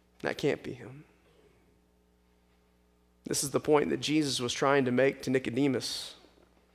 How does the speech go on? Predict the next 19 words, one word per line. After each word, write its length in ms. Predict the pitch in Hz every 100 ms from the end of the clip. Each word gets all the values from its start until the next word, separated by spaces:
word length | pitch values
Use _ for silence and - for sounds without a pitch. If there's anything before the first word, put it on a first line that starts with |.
| _ _ _ _ _ _ _ _
who 100 | -
we 80 | 135
talked 300 | 156 147 -
about 240 | 139 135
just 220 | 139 143 -
a 40 |
few 180 | - 131
weeks 260 | 147 156
ago. 280 | 131 117 110 135 - _ _ _ _ _ _ _ - -
That 140 | - 165
when 180 | 156 160
we 160 | 208
accept 500 | 196 - - 175 165
new 220 | 131 160
life 420 | 160 143 151 147 127
in 100 | 117
Christ, 420 | - 147 131 -
everything 840 | 147 156 143 117 - 127 127 123 - - - -
changes. 760 | - - 160 160 - - - -